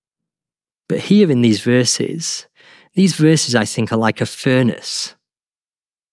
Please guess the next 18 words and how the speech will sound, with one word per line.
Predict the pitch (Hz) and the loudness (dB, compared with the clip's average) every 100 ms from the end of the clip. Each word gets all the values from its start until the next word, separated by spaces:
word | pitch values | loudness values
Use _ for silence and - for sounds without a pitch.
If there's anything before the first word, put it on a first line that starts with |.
| _ _ _ _ _ _ _ _ _ _ | _ _ _ _ _ _ _ _ _ _
They're | - | -4
like | 160 - | -2 0
a | 180 | -2
furnace | - 165 165 117 - - _ | 0 2 4 2 0 -8 _
to | - 139 | -6 -2
which | 147 - | -2 -2
we | 131 | -2
can | 143 | -2
bring | 117 143 | 0 0
all | 135 | 2
of | 165 | 2
our | 170 | 0
pride, | - - 123 92 85 101 - - _ _ _ _ _ _ | -2 -8 -6 -6 -10 -14 -16 -20 _ _ _ _ _ _
all | - 160 | 0 2
of | 202 | 4
our | 170 143 - | 2 0 0
selfish | - 151 135 - 123 | -2 0 -2 -2 -4
ambition, | 120 110 123 - - 120 143 | -4 -4 -4 -6 -6 -8 -10